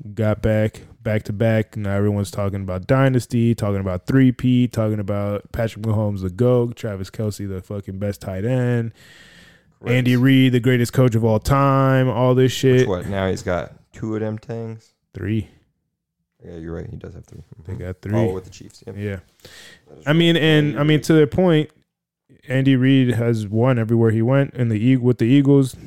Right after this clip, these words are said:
Speaker 1: They won. They didn't win a Super Bowl, but they got to the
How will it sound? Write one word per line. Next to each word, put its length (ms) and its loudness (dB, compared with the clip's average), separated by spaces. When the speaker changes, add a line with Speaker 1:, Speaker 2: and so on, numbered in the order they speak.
Speaker 1:
They 160 2
won. 420 2
They 140 4
didn't 220 4
win 120 2
a 60 0
Super 260 2
Bowl, 160 4
but 160 2
they 140 0
got 220 2
to 100 -2
the 200 2